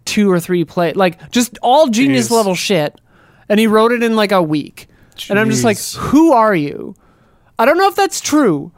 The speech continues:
Speaker 2: Just a
Speaker 1: That might
Speaker 2: pro.
Speaker 1: be a complete lie
Speaker 2: Just
Speaker 1: that
Speaker 2: a
Speaker 1: I just
Speaker 2: professional.
Speaker 1: heard one time. But yeah, some of the greatest writing, In Bruges,
Speaker 2: Yep.
Speaker 1: fucking the Banshees of Inisherin,
Speaker 2: Yep.
Speaker 1: dude.
Speaker 2: Yep, yep. Ten.
Speaker 1: Holy crap.
Speaker 2: That movie's so great.
Speaker 1: What a movie.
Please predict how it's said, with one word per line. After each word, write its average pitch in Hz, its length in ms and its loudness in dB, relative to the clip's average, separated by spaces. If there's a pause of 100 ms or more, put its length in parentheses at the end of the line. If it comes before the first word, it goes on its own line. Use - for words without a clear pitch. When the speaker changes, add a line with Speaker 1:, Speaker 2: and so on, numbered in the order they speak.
Speaker 2:
Just 196 180 -6
a 240 40 4
Speaker 1:
That 277 100 2
might 294 120 2
Speaker 2:
pro. 269 100 -4
Speaker 1:
be 339 80 2
a 262 40 -2
complete 233 640 -2
lie 165 540 -2
Speaker 2:
Just 226 120 -8
Speaker 1:
that 202 100 2
Speaker 2:
a 202 40 4
Speaker 1:
I 202 60 2
just 202 160 -2
Speaker 2:
professional. 208 240 0
Speaker 1:
heard 202 200 2
one 151 260 -8
time. 147 440 -14 (400)
But 190 320 0
yeah, 180 360 -2 (340)
some 294 200 0
of 320 60 2
the 277 80 2
greatest 233 420 0
writing, 156 580 -2 (600)
In 214 180 2
Bruges, 220 480 2
Speaker 2:
Yep. 139 240 -10 (160)
Speaker 1:
fucking 262 460 -2
the 285 80 0
Banshees 220 440 0
of 254 80 -2
Inisherin, 214 560 0
Speaker 2:
Yep. 170 60 -2
Speaker 1:
dude. 165 300 2
Speaker 2:
Yep, - 160 -6 (120)
yep. 117 200 -10 (160)
Ten. - 200 -8
Speaker 1:
Holy 277 420 0
crap. 233 420 -2
Speaker 2:
That 143 80 0
movie's 127 240 -4
so 120 180 -12
great. 113 260 -6
Speaker 1:
What 262 220 2
a 254 120 2
movie. 175 580 -4